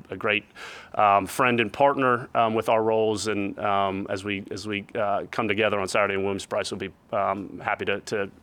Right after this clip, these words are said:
gather with him. I actually owe him a text message from earlier on another matter, um, but the rivalry piece, I caught the back end of Coach Sweeney's stories on,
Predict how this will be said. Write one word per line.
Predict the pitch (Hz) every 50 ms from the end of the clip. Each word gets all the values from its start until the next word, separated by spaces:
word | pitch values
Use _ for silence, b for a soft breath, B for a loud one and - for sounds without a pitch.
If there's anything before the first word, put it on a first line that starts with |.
| - 131
gather | 131 131 123 123 117 117
with | 113 110
him. | - 123 123 117 113
I | 113 110
actually | 110 - 110 101
owe | 107 110
him | 101
a | 101
text | - - 110 - -
message | 110 104 101 - 98 98 95
from | - - 104 104
earlier | 104 101 101 101 101
on | 98 95
another | 95 101 101 98 95
matter, | 95 95 98 95 95 95 - B B B B B B B
um, | 110 104 101 98 98 95 85
but | 80 113 104 101 - - - -
the | - - 117
rivalry | 110 120 120 123 127 117 120 123 113
piece, | - - 120 120 117 107 -
I | 107 101
caught | - 120 104 -
the | 98
back | 104 110 104 - 117
end | 107 101
of | 101
Coach | - - 107 104 -
Sweeney's | - 107 104 98 -
stories | - 120 107 107 107 101 95
on, | 104 101 101 101 101 104 -